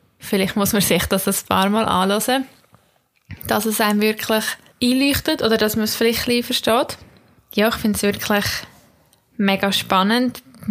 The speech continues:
Beim Nachlesen habe ich halt auch viel gesehen, dass gerade mit der Entwicklung heutzutage die Intuition wirklich so ein bisschen verloren geht, auch bei den Leuten.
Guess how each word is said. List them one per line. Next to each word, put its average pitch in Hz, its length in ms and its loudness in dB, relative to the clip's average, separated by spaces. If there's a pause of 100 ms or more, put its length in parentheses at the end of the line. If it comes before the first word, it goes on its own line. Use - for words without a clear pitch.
Beim 202 260 4
Nachlesen 190 760 2
habe 185 160 2
ich 180 120 -2
halt 185 200 -2
auch 185 80 0
viel 190 220 0
gesehen, 196 180 -2
dass 185 220 -2
gerade 185 300 0 (920)
mit 202 240 0
der - 100 -2
Entwicklung 190 760 0
heutzutage 190 760 0 (720)
die 208 60 2
Intuition 190 680 0
wirklich 190 380 0
so 202 120 0
ein - 20 2
bisschen 190 220 -2
verloren 180 540 0
geht, - 80 -10
auch 247 340 0
bei 269 120 0
den 269 200 0
Leuten. 392 380 0